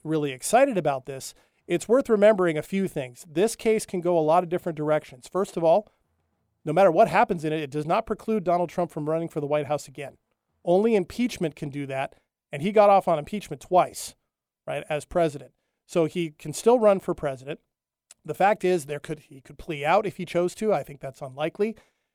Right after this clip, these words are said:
He also, uh, could be found not guilty <laughs> in all of this. That's why this is a court of law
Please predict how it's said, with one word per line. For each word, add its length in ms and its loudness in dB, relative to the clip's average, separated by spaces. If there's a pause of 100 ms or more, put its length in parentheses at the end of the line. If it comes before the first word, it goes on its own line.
(100)
He 160 -2
also, 640 4 (200)
uh, 340 0 (120)
could 160 2
be 100 -2
found 220 2
not 180 2
guilty 440 0 (220)
<laughs> 220 -12
in 140 2
all 140 6
of 140 2
this. 200 -6
That's 320 0
why 300 4 (360)
this 220 0
is 400 -4
a 140 -8
court 460 -2
of 180 -4
law 420 4